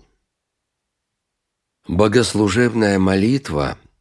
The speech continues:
объединяет всех стоящих в храме.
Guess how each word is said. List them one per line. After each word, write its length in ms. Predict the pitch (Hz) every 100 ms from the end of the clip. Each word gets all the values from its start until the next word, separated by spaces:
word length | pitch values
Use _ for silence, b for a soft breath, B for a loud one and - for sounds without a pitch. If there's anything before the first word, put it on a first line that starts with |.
| _ _
объединяет 1080 | - 95 90 110 92 98 92 95 98 98 95
всех 580 | - - 87 95 92 -
стоящих 840 | - 80 78 73 80 - 67 -
в 60 | -
храме. 640 | 69 71 69 - 67 -